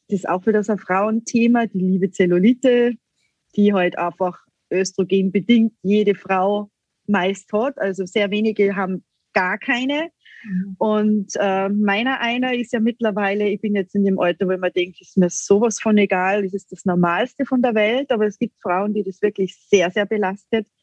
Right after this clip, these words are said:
Speaker 2: Mhm.
Speaker 1: Und da gibt's halt den Tipp von der Geranie, dass man einfach sich so ein, äh, Massageöl oder was, äh, anfertigt und diese Stellen immer wieder schön einschmiert und massiert. Weil die Geranie einfach,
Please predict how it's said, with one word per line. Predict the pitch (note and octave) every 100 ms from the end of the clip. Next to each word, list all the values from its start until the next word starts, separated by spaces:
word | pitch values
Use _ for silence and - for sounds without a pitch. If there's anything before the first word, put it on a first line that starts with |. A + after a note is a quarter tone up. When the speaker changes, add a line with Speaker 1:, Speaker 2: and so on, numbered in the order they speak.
| _ - - -
Speaker 2:
Mhm. | F3+ F3+ F3+ -
Speaker 1:
Und | G3 G#3
da |
gibt's | G3 A#3+ -
halt | A#3 A3
den | G#3+ G#3
Tipp | - -
von | - A3
der | G#3+
Geranie, | G3+ G3 F3 E3+ A3 B3 C#4+ D#4 _ _ _ _ _ _ -
dass | - G3 F#3 -
man | G3 G3
einfach | F#3 F#3+ F#3 F#3
sich | - F#3+ -
so | F#3
ein, | F3 F3 F3 -
äh, | F3 E3 E3 -
Massageöl | E3+ E3+ F3 G3+ B3+ A3 A#3 B3
oder | A#3 G#3+ G#3
was, | A3 A3 -
äh, | G3 F#3
anfertigt | F#3+ A3 B3 A3+ - A#3+ A3+ _ _ - - - - _ _
und | G3 G3+ G3+ G3+ - A3
diese | G3+
Stellen | G#3 - F3+ G#3 A3
immer | A3+ A3 A3+ G#3
wieder | G3+ G#3 G#3 G3+
schön | - F#3 F#3+ G3 G3 -
einschmiert | E3 G#3+ - A#3 A3
und | G3 F#3+
massiert. | F#3 F#3 - C4+ F#4+ _ _ - - _ _ _
Weil | - G3
die | G#3+
Geranie | G#3 F#3 F3 A#3 C#4
einfach, | A3+ A#3 A3